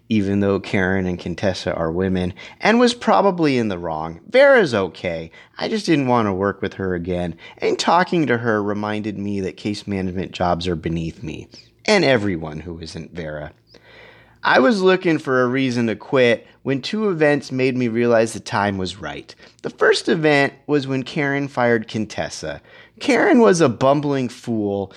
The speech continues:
who stepped up to direct our site after our site had been running itself just fine for months. Lame case management agencies and their corporate layers are so damn top-heavy, there is always another bumbling fool piled on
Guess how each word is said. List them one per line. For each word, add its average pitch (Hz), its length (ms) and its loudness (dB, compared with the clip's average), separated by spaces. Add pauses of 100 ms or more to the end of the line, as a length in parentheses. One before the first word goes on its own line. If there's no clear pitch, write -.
(140)
who 135 160 -6
stepped - 500 0
up 139 240 4
to 131 120 -6
direct 110 420 0
our 123 140 0
site 101 400 -2
after 117 300 -2
our 117 100 0
site 139 280 0
had 127 120 -4
been 117 140 -4
running 139 260 -2
itself 113 460 -2
just - 340 -8
fine 104 300 -2
for 92 160 -4
months. 78 420 -8 (360)
Lame 294 300 4
case 202 320 2
management 147 480 0
agencies 117 580 -2
and 110 120 -2
their 104 100 -2
corporate 139 520 -2
layers 104 340 2
are 101 160 -2
so 160 300 0
damn 175 320 0
top-heavy, 98 680 -2 (300)
there 147 160 2
is 151 140 0
always 160 420 2
another 120 380 0
bumbling 110 580 0
fool 117 440 -2
piled 101 420 0
on 92 260 -2